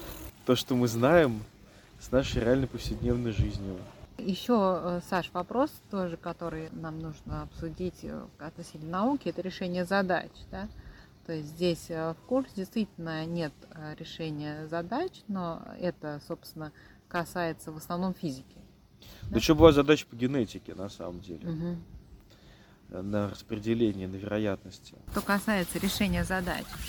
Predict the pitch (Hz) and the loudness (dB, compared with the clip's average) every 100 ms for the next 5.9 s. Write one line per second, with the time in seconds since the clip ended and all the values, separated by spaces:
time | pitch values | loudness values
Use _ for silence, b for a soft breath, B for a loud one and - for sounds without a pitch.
0 | B - 165 160 165 - 247 294 262 220 | B -8 -6 -6 -6 -4 -4 2 4 6
1 | 190 180 170 196 185 - 175 196 175 151 | 4 0 0 0 0 -2 0 2 2 0
2 | 147 156 160 156 151 151 156 170 - 160 | -6 -2 -2 -2 -4 -6 -6 -8 -8 -6
3 | 160 160 175 202 311 - - - 180 170 | -6 -2 -2 0 0 -2 -10 -4 0 0
4 | 160 B B - 175 185 165 - 170 185 | -2 B B -2 -2 -2 -4 -6 -2 2
5 | 254 359 233 190 190 185 175 165 | 2 2 -2 -2 0 0 2 0